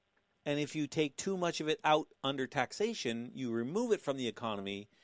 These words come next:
so it can't do what it does best, and that's create wealth, jobs, and employment. And this goes on and on and on. So now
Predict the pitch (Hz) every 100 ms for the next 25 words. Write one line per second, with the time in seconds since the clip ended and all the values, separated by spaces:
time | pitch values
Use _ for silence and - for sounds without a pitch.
0 | - - - 151 147 - 180 180 147 139
1 | 147 135 131 120 110 107 107 135 135 -
2 | 113 120 - 110 101 107 120 123 - -
3 | 113 113 104 92 87 - 135 78 - _
4 | _ _ _ _ _ _ _ _ _ _
5 | _ - 117 110 156 160 - 120 110 143
6 | 139 139 147 160 143 120 110 110 123 110
7 | 98 123 160 175 113 117